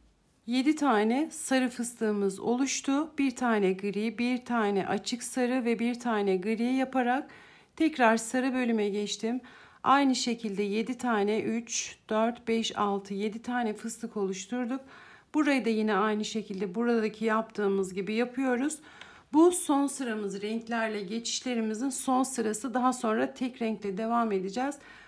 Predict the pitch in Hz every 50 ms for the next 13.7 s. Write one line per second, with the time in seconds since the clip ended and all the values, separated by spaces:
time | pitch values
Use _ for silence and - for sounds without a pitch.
0 | - _ - 254 247 196 214 208 - - 247 240 233 196 208 220 233 - 240 233
1 | 240 - - 220 208 196 165 165 190 202 202 202 202 180 - 233 240 226 214 196
2 | 180 190 202 233 269 - - - - - - - - - _ - 185 202 196 196
3 | 190 226 240 - - 220 202 190 180 190 185 202 196 - - 262 240 220 220 262
4 | 240 247 240 - 208 202 175 175 165 170 - - _ _ _ _ _ _ _ -
5 | 349 349 - - 302 277 262 247 226 196 208 190 185 226 226 247 269 277 262 262
6 | 247 233 214 220 220 - 254 269 262 262 254 247 240 233 226 214 202 196 202 220
7 | 247 277 269 277 247 - - 226 233 233 - - 190 175 175 165 160 180 - _
8 | _ _ _ _ _ _ _ _ _ _ _ _ _ _ _ _ - - - -
9 | - - - - - - - - 254 285 285 285 - 285 269 247 233 220 196 190
10 | 202 196 - - - 302 294 285 285 277 254 196 - - - 311 320 311 302 294
11 | 285 269 262 254 233 240 233 202 208 240 240 - - - 294 277 277 277 269 269
12 | - 254 202 214 208 214 208 202 190 247 269 254 - 269 247 202 220 233 254 247
13 | - - - 294 285 269 233 208 208 208 233 262 269